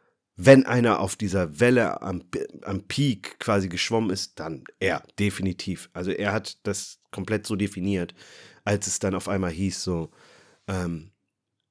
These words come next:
Big Men sind, so wie sie sind, nicht mehr relevant, ähm, auch keine Power Forwards, es ist alles egal. Wir brauchen Point Guards, die das Spiel durch Geschwindigkeit und durch Präzision und Agilität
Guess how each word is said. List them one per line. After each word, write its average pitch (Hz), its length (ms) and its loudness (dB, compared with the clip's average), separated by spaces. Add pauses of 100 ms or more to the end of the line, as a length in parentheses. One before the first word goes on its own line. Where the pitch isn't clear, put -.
(400)
Big 104 320 -4
Men 92 240 2
sind, 82 360 -8
so 98 300 -4
wie 95 80 0
sie 85 140 -2
sind, 92 260 -2
nicht - 180 -6
mehr 87 160 0
relevant, 82 680 -2
ähm, 78 360 -8
auch 90 260 -2
keine 87 440 -2
Power 95 340 4
Forwards, 92 680 2 (320)
es - 180 -4
ist 113 140 -2
alles 107 240 0
egal. 85 420 -2 (160)
Wir 85 160 -6
brauchen 98 380 0
Point 110 320 0
Guards, 101 380 -6 (420)
die 82 60 -10
das 85 160 -6
Spiel 98 640 0 (120)
durch 85 300 -6
Geschwindigkeit 87 840 -2
und 76 360 -8
durch 78 260 -10
Präzision 85 600 -4
und - 460 -14
Agilität 80 640 -4